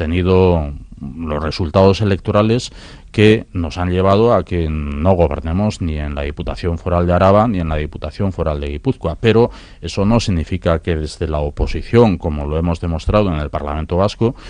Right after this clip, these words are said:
podamos hacer política y podamos plantear también iniciativas como Partido Nacionalista Vasco al resto de partidos políticos y de grupos parlamentarios. Lo hemos hecho en el Parlamento Vasco, lo hemos hecho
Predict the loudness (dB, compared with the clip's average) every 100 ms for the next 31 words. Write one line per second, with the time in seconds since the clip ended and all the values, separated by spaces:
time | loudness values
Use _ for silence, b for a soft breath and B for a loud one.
0 | B B 0 4 4 2 -2 -4 -6 -4
1 | -2 -2 -2 -2 0 0 -4 -4 -4 -2
2 | -2 -2 -6 -4 -4 -2 -2 -2 -2 -4
3 | 0 0 0 B B 0 0 -2 -4 -2
4 | 0 2 2 0 -2 -2 -2 -2 -2 -2
5 | -2 -4 -4 -4 -4 -4 -4 -2 -2 -4
6 | B B -2 -2 0 0 0 -2 -2 -4
7 | -4 -2 -2 -2 -4 -2 -4 -4 -4 -4
8 | -4 -4 -4 -4 -2 -4 -4 -4 -2 -2
9 | -2 -4 -2 0 -2 -4 -6 -8 -6 -6
10 | -6 -6 -4 -2 -2 -4 -6 -2 -2 -2
11 | -2 -2